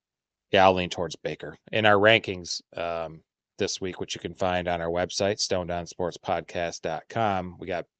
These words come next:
um, Stafford at ten and Baker at eleven. So, very close.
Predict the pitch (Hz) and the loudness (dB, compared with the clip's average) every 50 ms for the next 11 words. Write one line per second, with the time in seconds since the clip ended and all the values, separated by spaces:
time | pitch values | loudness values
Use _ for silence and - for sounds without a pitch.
0 | _ - - 78 73 - - 117 - - _ _ _ - - - - 110 104 98 | _ -14 -12 -12 -12 -12 -14 -16 -18 -20 _ _ _ -14 -2 2 4 6 6 4
1 | - 98 92 87 85 - _ - 82 82 82 80 - _ _ _ _ _ _ _ | 2 -2 -6 -6 -8 -12 _ -8 -6 -6 -6 -6 -8 _ _ _ _ _ _ _
2 | _ - 123 113 107 101 95 - _ _ _ _ _ _ _ _ _ _ _ _ | _ 6 6 8 8 6 2 -4 _ _ _ _ _ _ _ _ _ _ _ _
3 | _ - 104 90 90 98 90 - 87 78 71 73 73 71 73 - - - _ _ | _ -8 -6 -4 -4 -4 -4 -6 -10 -10 -10 -10 -12 -12 -14 -16 -20 -20 _ _
4 | _ _ _ _ _ _ _ _ _ _ _ _ _ _ _ _ _ _ _ _ | _ _ _ _ _ _ _ _ _ _ _ _ _ _ _ _ _ _ _ _
5 | _ _ _ _ _ _ - - - - - - _ _ _ _ _ _ _ _ | _ _ _ _ _ _ -16 -14 -14 -14 -14 -16 _ _ _ _ _ _ _ _
6 | _ _ _ _ _ - - 87 90 90 - - 90 78 - - - - | _ _ _ _ _ -6 -2 -2 -2 -2 -2 -4 -4 -4 -4 -8 -12 -14